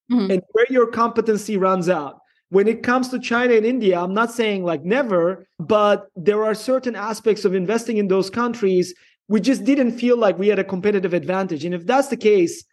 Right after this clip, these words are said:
Speaker 2: we can't boil the ocean, right? We cannot just step into every geography. So we basically said, "Listen, if we don't have a competitive advantage, let's stay out of those geos." I think the same is true mostly of the Southeast Asian countries, because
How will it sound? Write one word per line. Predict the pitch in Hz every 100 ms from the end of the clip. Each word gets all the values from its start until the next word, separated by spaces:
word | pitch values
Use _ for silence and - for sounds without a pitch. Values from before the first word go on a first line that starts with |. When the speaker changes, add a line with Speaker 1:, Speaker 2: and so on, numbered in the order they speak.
| _ _
Speaker 2:
we | 214 208
can't | 262 277 214
boil | 214 202
the | 190
ocean, | 208 208 175
right? | 185 196 202
We |
cannot | 214 233 247 262
just | 233 233 -
step | - 233 233
into | 220 226
every | 214 208 190
geography. | 175 208 262 226 208 190 180 180 180 _ _
So | 220
we | 214 220
basically | 240 247 220 220
said, | 214 202
"Listen, | 220 220 208 165 160 - 240
if | 226 196
we | 208
don't | 240 254
have | 233
a |
competitive | 226 202 214 202 185
advantage, | 170 202 202 190
let's | 190 185
stay | 208
out | 185 202
of | 208
those | 180 180
geos." | 156 202 185 175 - _ _ _ -
I | 226
think | 226 277
the | 262
same | 262 233 233
is | 233
true | - 240 233
mostly | 175 180 202 208 226 226 196
of | 160
the | 170 170 165
Southeast | - 202 220 226 226 208 -
Asian | 190 202 202 202
countries, | 196 190 196 220 233 233 - - _ 202
because | 226 226 214